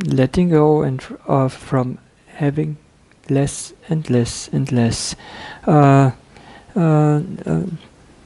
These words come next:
kleshas, or, uh, mm, how you could say it in English, uh,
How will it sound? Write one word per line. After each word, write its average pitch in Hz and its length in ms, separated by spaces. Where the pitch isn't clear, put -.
kleshas, 131 880
or, 120 520
uh, 120 360
mm, 139 960
how 135 140
you 127 120
could - 280
say 135 240
it 135 100
in 131 100
English, 135 560
uh, 135 360